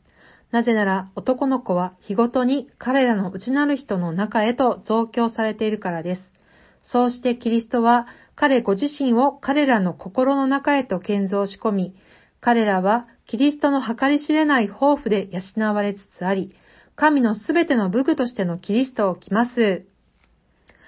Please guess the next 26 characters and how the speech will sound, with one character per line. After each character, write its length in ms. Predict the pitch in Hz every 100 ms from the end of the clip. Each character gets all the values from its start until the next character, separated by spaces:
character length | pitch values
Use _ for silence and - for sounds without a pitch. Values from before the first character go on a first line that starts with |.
| - _
ロ 180 | 233 269
ー 20 |
マ 160 | 277 277
数 200 | 277 262
字 140 | 208
三、 400 | 190 196 190 190 - _ _ _ -
イ 60 | 196
ス 120 | 254
ラ 220 | 262 254
エ 60 | 202
ル 100 | 196
が 260 | 214 - _ -
七 280 | 214 254 254
十 240 | 269 277
年 260 | 277 269 254
間 320 | 196 180 185 _ _
捕 140 | -
囚 300 | 190 - 269
に 160 | 262 254
さ 120 | 247
れ 120 | 240
て 140 | 240 233
い 60 |
た 120 | 233
と 100 | 233
き、 320 | 233 190 -